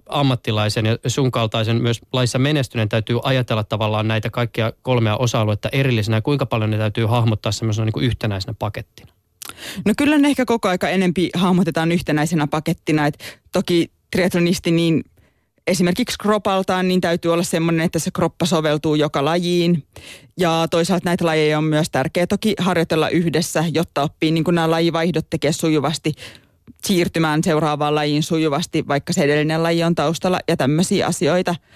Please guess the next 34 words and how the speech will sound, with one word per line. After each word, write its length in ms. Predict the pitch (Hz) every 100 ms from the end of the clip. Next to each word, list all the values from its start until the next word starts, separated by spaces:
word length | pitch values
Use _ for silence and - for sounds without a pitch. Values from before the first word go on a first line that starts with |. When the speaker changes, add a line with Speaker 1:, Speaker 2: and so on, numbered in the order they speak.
| - -
Speaker 2:
Mutta 260 | - 196 208
toki 300 | - 190 196
myös 180 | 170 170 -
eri 220 | 180 175
lajien 320 | 165 147 151
harjoittelu 460 | 185 147 135 160 160
tukee 360 | 208 - 131
koko 240 | 135 151 147
aika 180 | 139 165
ihan 180 | 185
luonnostaankin 600 | 170 156 147 - 151 160 -
toisiinsa, 400 | 151 165 170 190
koska 260 | 175 - 196
nämä 120 | 220
kaikki 240 | 220 202
kuitenkin 400 | - 180 175 170
on 80 | 165
kestävyyslajeja. 840 | 165 - 156 156 - 127 139 151 156 - - - -
Niin 240 | 180 156
mä 120 | 165 175
esimerkiksi 500 | 190 175 190 185 196
olin 220 | 180 180
nytten 360 | 175 185 175 -
viisi 260 | 185 180 160
viikkoa 360 | 165 - 170
loukkaantuneena 720 | 165 165 - 165 170 165 160
keväällä, 340 | 160 156 156 156
että 120 | 165
mä 60 | 151
en 60 |
pystynyt 360 | 143 165 147 151
pyöräilemään 520 | 160 170 139 139 104
ja 40 | 156
juoksemaan, 600 | 202 214 - 202 180 170